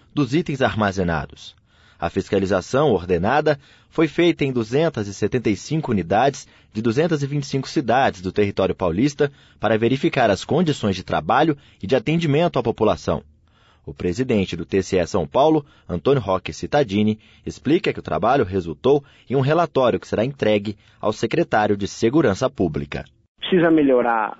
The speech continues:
Speaker 2: a partir do ponto de vista do cidadão, que chegou em muitos lugares, a delegacia tava fechada, no outro ele não tinha nem onde sentar,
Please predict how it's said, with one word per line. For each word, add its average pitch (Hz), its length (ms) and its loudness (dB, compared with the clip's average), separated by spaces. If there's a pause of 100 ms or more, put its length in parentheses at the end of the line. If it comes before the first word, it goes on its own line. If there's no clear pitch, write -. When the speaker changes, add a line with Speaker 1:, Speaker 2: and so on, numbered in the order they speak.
Speaker 2:
a 123 60 -6
partir 127 400 -2
do 113 160 0
ponto 113 260 -2
de 107 160 -2
vista 113 260 0
do 107 160 0 (120)
cidadão, 170 640 2 (420)
que 131 160 2 (160)
chegou 135 380 4
em 127 40 4
muitos 139 380 4
lugares, 120 500 2
a 117 60 0
delegacia 113 640 0
tava 117 280 0
fechada, 180 760 0 (320)
no 147 140 6
outro 151 220 2
ele 135 120 4
não 131 160 4
tinha 139 220 4
nem 135 180 4
onde 131 320 2
sentar, 175 560 2